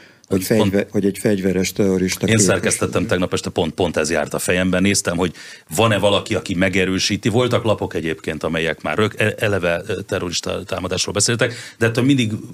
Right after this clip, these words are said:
Speaker 2: ugye mi óvakodni szoktunk,
Speaker 1: Igen.
Speaker 2: hogy akkor szoktuk ezeket használni, ezeket a, az egyébként nagyon erős kifejezéseket, hogy ne, ö,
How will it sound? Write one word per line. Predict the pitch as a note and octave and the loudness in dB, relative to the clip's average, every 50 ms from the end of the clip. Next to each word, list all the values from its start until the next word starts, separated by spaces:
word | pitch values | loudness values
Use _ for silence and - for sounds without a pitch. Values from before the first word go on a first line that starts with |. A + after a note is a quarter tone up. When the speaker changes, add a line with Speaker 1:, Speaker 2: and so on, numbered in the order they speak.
| - - | -12 -4
Speaker 2:
ugye | - A2 G#2+ | -2 0 2
mi | G2+ G2+ A2 - | 2 2 0 2
óvakodni | - A#2+ A#2 G2+ F#2 - - G2 F2+ F#2 | 2 2 2 2 0 -2 -2 -2 -2 0
szoktunk, | F2 - G2 E2+ - - B2 C3 | 0 0 -2 -2 -2 0 2 2
Speaker 1:
Igen. | C3 A#2 A2+ | 2 2 2
Speaker 2:
hogy | A2 G#2+ | 2 2
akkor | G#2+ G2 G#2+ - F#2+ E2+ | 2 0 0 0 -2 0
szoktuk | - - F2+ - - E2+ F#2+ | 0 -2 -4 -6 -6 -6 -4
ezeket | E2 E2+ E2 - F#2 E2+ | -4 -4 -4 -6 -8 -4
használni, | - G2 F2 - - F2 F2 | -2 -2 0 0 0 -2 -4
ezeket | E2+ D#2+ - F#2 F2 - | -4 -6 -6 -6 -4 -2
a, | F2 - - - - - - - | -4 -4 -6 -12 -18 -18 -20 -6
az | - F#2+ | 0 0
egyébként | F#2+ F2+ - G#2 G2 | 0 2 2 0 2
nagyon | G2 F#2+ F#2 F#2+ | 2 2 2 2
erős | G2 G2+ F#2+ E2+ E2 - | 2 2 2 0 -2 -4
kifejezéseket, | - F#2+ - - F2 D#2 D2+ E2+ D#2+ - - - G2 F#2 - | -4 -6 -4 -2 -2 -2 -2 -2 -4 -4 -2 -2 -4 -4 -2
hogy | - F2+ | -4 -2
ne, | F#2 G2 F#2+ F#2 F2+ - - - - - - - - - _ _ _ | 0 2 2 0 -2 -4 -12 -20 -20 -20 -20 -20 -20 -20 _ _ _
ö, | - | -4